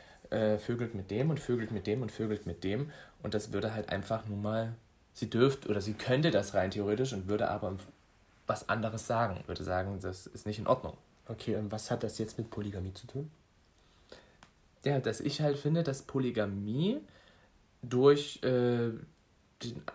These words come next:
Speaker 1: also durch halt die Institution beeinflusst worden ist. Und dass wir aber von Natur her nicht unbedingt polygam sein müssen.
Speaker 2: Aber wenn's nur ums Heiraten geht bei der Polygamie,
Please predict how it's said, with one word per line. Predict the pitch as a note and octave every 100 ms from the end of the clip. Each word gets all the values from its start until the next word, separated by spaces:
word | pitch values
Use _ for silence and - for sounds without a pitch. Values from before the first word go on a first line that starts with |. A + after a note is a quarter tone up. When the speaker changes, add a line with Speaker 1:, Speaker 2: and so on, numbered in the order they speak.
| - -
Speaker 1:
also | A#2 A2+
durch | G#2+ A#2 A#2+ -
halt | A2+ G#2+ G#2+ -
die |
Institution | - G#2+ G#2+ - - - G2+ A#2 C3
beeinflusst | - - D#2 - - -
worden | F2 -
ist. | - -
Und | -
dass | G2+ - F#2+
wir | A#2+ F3+ G3+ -
aber | A2 A2+ C3+ D#3 E3+ E3+
von | - A2
Natur | G2 - - - C3 D3
her | E3 E3+ F#3 G3 - _
nicht | G2+ B2 F3+ - - -
unbedingt | C#3 D3+ D3 - A#2+ B2 - -
polygam | - A2 A2 A2 G2 G#2
sein | F#2+ F#2
müssen. | -
Speaker 2:
Aber | A#2 B2
wenn's | C#3 D#3 E3
nur | F#3
ums | A3 -
Heiraten | C#3 D#2+ D#2+ - E2+
geht | D#2+ D#2 -
bei | F2
der | F2
Polygamie, | - F#2 F2 E2 D#2+ C#2+